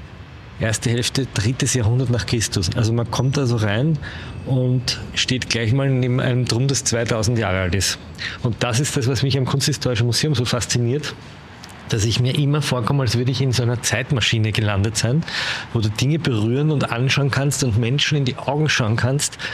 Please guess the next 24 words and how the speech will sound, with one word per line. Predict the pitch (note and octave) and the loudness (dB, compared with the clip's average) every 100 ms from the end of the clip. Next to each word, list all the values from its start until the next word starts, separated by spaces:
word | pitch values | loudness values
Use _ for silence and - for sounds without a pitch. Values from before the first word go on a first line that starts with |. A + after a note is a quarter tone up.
| - - | -6 -2
und | B2 | -2
Szenen | - - D#3+ E3 | -2 0 2 2
beobachten | C3+ A#2 A2+ B2+ | 2 0 0 0
kannst, | A#2+ C#3 - - - - - - | 0 0 -2 -6 -8 -8 -6 -4
die | C3+ - - - | -4 -6 -8 -2
Menschen | B2 C#3 - D#3 | 0 2 0 0
vor | - C#3 B2+ B2 - - - - - - - - - - | 0 0 0 -2 -6 -14 -18 -18 -20 -20 -20 -20 -10 -4
zweitausend, | - C#3 C#3 B2+ B2 C3+ - | 0 0 0 0 2 0 0
dreitausend, | B2 A#2+ B2 G#2+ - | 0 0 0 0 0
viertausend | - C#3+ C3+ B2+ B2 C3+ A2 - - | 0 0 2 0 0 0 0 -4 -2
oder | B2 A2 | -2 0
fünfhundert | D3 C3+ C3+ A#2 | 0 2 2 0
Jahren | B2 A#2+ | 0 2
gemalt | A#2 G#2 E2+ F#2+ | 2 2 2 0
haben. | G#2 F2 - - - - - - - - | 0 0 -4 -10 -14 -14 -14 -14 -16 -8
Das | - G#2+ | -2 -2
ist | A2+ | 0
für | - | 0
mich | A2+ - | -2 0
das | A#2+ | 0
Schöne, | - A#2+ A#2+ A#2+ | 0 2 2 2
wenn | A2+ | 2
ich | A2 G#2+ | 0 2
mir | A2+ A2+ G2+ | 2 2 2